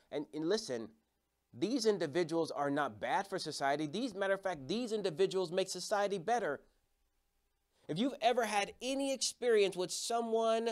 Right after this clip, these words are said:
who has a disability, a childhood disability, very many times that individual calls forth from you a compassion that you may not have even known existed.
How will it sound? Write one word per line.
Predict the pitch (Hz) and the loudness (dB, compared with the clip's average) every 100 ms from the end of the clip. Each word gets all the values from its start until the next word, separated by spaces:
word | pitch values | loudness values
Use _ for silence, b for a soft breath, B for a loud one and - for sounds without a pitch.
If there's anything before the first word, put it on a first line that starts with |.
| 226 B B - | -4 B B -6
who | 202 | -2
has | 202 185 190 185 185 180 | 0 2 2 6 4 4
a | 151 | -2
disability, | 135 135 202 - 156 127 196 180 135 113 104 b b | 0 2 2 2 0 4 6 6 4 0 -6 b b
a | - | 0
childhood | - - 196 202 208 185 190 165 131 | 0 -2 -2 2 2 2 -2 -2 0
disability, | 190 196 151 180 196 156 131 120 b b - | 0 0 0 2 4 2 0 -4 b b -16
very | 113 135 220 254 254 | -14 -2 0 2 2
many | 240 247 233 | 2 0 -2
times | 208 233 175 135 175 180 b b | -4 -4 -2 0 -2 -4 b b
that | 120 185 233 | -4 -2 2
individual | 240 208 160 180 180 151 160 | 2 2 4 4 4 2 -2
calls | 160 - 220 226 226 | -4 -6 0 0 0
forth | - 214 208 | 0 0 0
from | 202 190 | -4 -4
you | 180 208 214 220 B B | -4 -2 -2 -4 B B
a | 170 | -2
compassion | - 175 165 - 202 214 220 - 233 233 226 220 B _ | 0 -4 -4 -8 -6 -4 -4 -4 -2 -2 -4 -8 B _
that | 175 170 - | 0 0 -2
you | 254 | -2
may | 240 233 | 2 2
not | 226 208 | 2 0
have | 202 - | -4 -6
even | 233 202 190 | -4 -2 -2
known | 214 226 226 | 0 2 2
existed. | 165 147 262 - 151 | 0 -4 -6 -4 -6